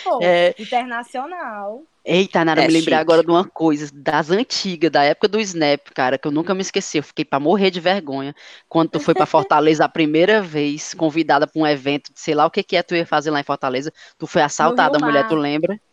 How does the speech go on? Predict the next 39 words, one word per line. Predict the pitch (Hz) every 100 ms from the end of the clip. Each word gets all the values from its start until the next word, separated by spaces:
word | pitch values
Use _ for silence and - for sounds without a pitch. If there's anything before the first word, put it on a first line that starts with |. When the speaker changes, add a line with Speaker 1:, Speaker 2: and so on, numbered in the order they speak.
| -
Speaker 1:
<laughs> | - - 622 - 508 - 605 466 453 - 453
Eu | 320 359 330
achei | 349 302
aquilo | 311 285
marav-, | 262 262 269
eu |
achei | 247 - 247
o |
auge | 240 330 359
da, | 285
da | 240 311 _
fama, | 262 214 208
sabia? | 202 196 214 277 381
Speaker 2:
Por | - 349 -
quê? | 370
Speaker 1:
Falei | - 254 -
que | -
a | 370
ficha | 381 381 370 339
caiu. | 339 349 339 269 - _ _ -
Porque, | 294 320 - 294
é, | 285 277 269 233 247
a | 262
gente | 269 247
desceu | 233 269 269 269
no | 311
aeroporto, | 339 349 285 294
pra, | 302 - 220 _ _ 220
é, | 226 220 220
era | 233 233
um | 247
evento, | 254 220 220 233 320
um |
encontrinho | 294 285 262 262 240
lá | 226
no | 247
Shopping | - 277 277
Rio | 262 285
Mar. | 247 214 254